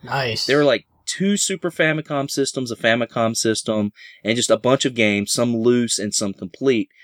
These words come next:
Speaker 2: The guy before me picked up copies of Final Fight two and Final Fight three complete in box,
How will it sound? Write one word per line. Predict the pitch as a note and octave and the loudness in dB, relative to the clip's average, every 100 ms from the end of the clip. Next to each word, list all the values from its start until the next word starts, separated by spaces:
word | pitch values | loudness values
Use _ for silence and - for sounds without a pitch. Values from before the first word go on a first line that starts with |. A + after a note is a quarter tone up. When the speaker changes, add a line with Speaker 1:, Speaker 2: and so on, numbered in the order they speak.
| - - | -12 -4
Speaker 2:
The | |
guy | A#2 D3 | 2 2
before | C#3+ D#3+ D3+ | 2 2 2
me | |
picked | A#2 A#2 A2+ | 2 -2 -2
up | - | -2
copies | G#2 G#2 G#2+ | -2 0 -2
of | G#2 | -4
Final | - A2 A2 | -4 0 0
Fight | G#2+ G#2 G2+ - | 0 2 2 0
two | A#2+ A2+ | -4 -2
and | G2+ | -2
Final | - G2+ F#2+ | -2 -2 -4
Fight | - F#2 F2 | 0 0 0
three | - G#2 C3 A2 | -4 0 2 2
complete | - F#2+ G2 F2+ | -2 -2 0 0
in | F2 | -4
box, | E2 E2+ - - | -4 -4 -6 -6